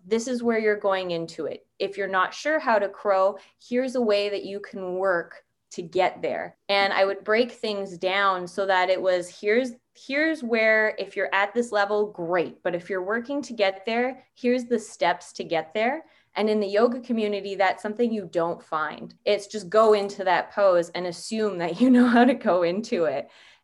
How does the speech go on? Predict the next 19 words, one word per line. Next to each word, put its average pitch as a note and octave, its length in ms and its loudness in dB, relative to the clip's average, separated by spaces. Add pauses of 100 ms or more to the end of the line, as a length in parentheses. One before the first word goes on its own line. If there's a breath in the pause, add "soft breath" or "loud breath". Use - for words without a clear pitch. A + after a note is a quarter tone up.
(120)
And F3+ 580 0 (240)
it G#3 140 2
can A3+ 140 0
actually G3+ 300 -2
be G#3 120 -8
very F3+ 300 0
dangerous F3 680 -2
as D#3+ 200 -10
well. F3 560 2 (200 loud breath)
If F#3 140 -6
you're G3+ 120 0
trying G3 460 0
something, F3 540 -2
like F3 160 -2
if G3+ 140 -4
you're C4+ 100 -4
trying C4+ 320 0
a F#3 60 -4
headstand C#4+ 720 -2